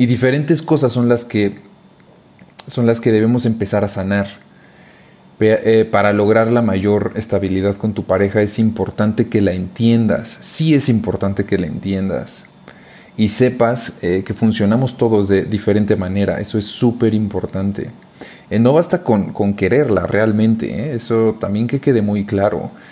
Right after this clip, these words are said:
Si quieres construir, es importante que sepas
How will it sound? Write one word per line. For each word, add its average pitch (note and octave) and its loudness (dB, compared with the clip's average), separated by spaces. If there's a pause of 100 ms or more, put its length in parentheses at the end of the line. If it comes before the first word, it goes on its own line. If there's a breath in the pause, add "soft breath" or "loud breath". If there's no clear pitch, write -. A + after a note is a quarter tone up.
(120)
Si - -10
quieres D#3+ 0
construir, A2+ 2
es A#2+ 0
importante G#2+ 0 (100)
que B2 -2
sepas - -2